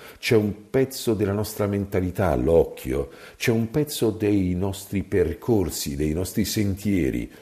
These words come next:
il piede, che non sono compatibili con la comunione. Quelli vanno tagliati. E questo vuol dire che nella vita ci si entra sempre, in certo senso, un po' zoppi,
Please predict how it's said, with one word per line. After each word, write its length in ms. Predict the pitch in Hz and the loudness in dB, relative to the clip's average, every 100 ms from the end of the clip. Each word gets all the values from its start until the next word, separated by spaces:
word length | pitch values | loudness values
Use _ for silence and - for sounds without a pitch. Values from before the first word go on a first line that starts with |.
| - - _ _ _ - | -20 -20 _ _ _ -6
il 180 | 71 65 | -4 -4
piede, 680 | - 73 57 53 71 80 - _ _ _ _ | -4 -2 -2 -2 -6 -8 -14 _ _ _ _
che 360 | - 101 92 90 | -2 2 2 0
non 480 | 95 101 107 107 101 | 0 4 4 4 2
sono 680 | - - 117 117 110 107 98 | -2 -2 -2 -2 -2 -4 -4
compatibili 1000 | 101 92 90 80 101 101 92 92 85 85 | -4 -4 -4 -6 -4 -6 -2 -2 -2 -4
con 280 | 95 87 82 | -4 -4 -2
la 140 | 80 | -2
comunione. 840 | - 85 71 67 64 57 57 58 - | -2 -4 -4 -4 -6 -8 -8 -10 -10
Quelli 600 | - 147 52 55 52 - - | -4 -2 -2 -4 -8 -12 -10
vanno 360 | 67 57 57 57 | -8 -8 -10 -10
tagliati. 720 | 64 55 55 53 55 - - _ _ _ _ _ _ _ - | -8 -8 -8 -8 -10 -14 -18 _ _ _ _ _ _ _ -10
E 60 | - | -8
questo 400 | - 127 - 95 | -4 -4 -2 -2
vuol 200 | 90 92 | 0 -2
dire 420 | 78 55 57 - - _ - | -4 -4 -6 -8 -20 _ -10
che 140 | 120 | -6
nella 280 | 117 110 90 | -4 0 0
vita 400 | 80 64 - 67 | -2 -4 -4 -6
ci 160 | - 107 | -6 -6
si 180 | - | -4
entra 400 | 113 110 107 107 | -2 -2 -6 -8
sempre, 540 | 107 - 95 71 - 62 | -8 -4 -4 -4 -6 -10
in 80 | 67 | -6
certo 340 | 87 78 87 | -6 -6 -6
senso, 400 | - 90 78 82 | -6 -8 -8 -8
un 160 | 78 - | -8 -4
po' 360 | 80 71 - - _ _ | -2 -2 -4 -18 _ _
zoppi, 560 | - - 57 - - | -10 -8 -8 -8 -14